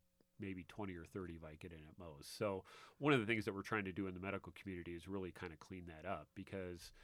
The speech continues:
what we're finding is, yeah, if those medications aren't used post-operatively, they tend to sit around and, uh, and then bad things, they, uh, they can sometimes end up in the wrong people's hands and bad things can happen.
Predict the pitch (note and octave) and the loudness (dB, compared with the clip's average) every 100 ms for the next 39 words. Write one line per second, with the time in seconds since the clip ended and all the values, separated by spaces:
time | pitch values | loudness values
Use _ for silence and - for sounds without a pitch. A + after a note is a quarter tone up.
0 | - - - - - G#2 F#2 - A2+ A2+ | -20 -20 -20 -20 -10 -8 -8 4 6 8
1 | G2+ F2+ F2+ - - G2+ F2 E2 - G#2 | 4 0 -4 -6 -4 0 0 0 2 2
2 | G#2+ G2 - G#2 G2 G2+ F2+ F#2+ - G2+ | 2 0 4 4 4 -2 -2 -2 -2 0
3 | G2 F#2+ - - _ _ - G2+ - F#2+ | 0 0 -4 -14 _ _ -2 -2 0 2
4 | G#2+ F#2+ F2 F2+ F2+ E2+ F2 G2 F#2 - | 2 0 -4 -6 -6 -6 -6 -6 -8 -8
5 | G2 F2 F2+ G2+ F2+ F2 F2 D#2+ D#2+ - | -6 -4 -2 -2 -4 -6 -8 -10 -14 -18
6 | - - - _ E2+ E2 E2 E2+ E2 E2+ | -20 -20 -20 _ -14 -12 -16 -16 -18 -20
7 | _ - G2 F2+ E2 D#2 D#2+ E2 F#2 F2+ | _ -20 -14 -10 -8 -6 -6 -6 -6 -6
8 | E2 - - _ - F2 E2 - - A2 | -8 -12 -16 _ -6 -4 -2 -2 0 0
9 | G#2 G2 E2+ - - G#2 F#2 F#2 F2+ F2+ | -2 -4 2 2 4 0 0 -2 -4 -6
10 | - E2+ E2+ - G#2 F#2 F2+ F#2 - G2 | -6 -10 -10 -16 -8 -4 -2 -2 -4 -4
11 | E2+ - F2 E2 E2 D2+ D2+ D2+ D2+ C#2+ | -4 -4 -6 -6 -8 -8 -10 -10 -14 -14
12 | - C#2 C2+ C2 - | -14 -14 -16 -16 -18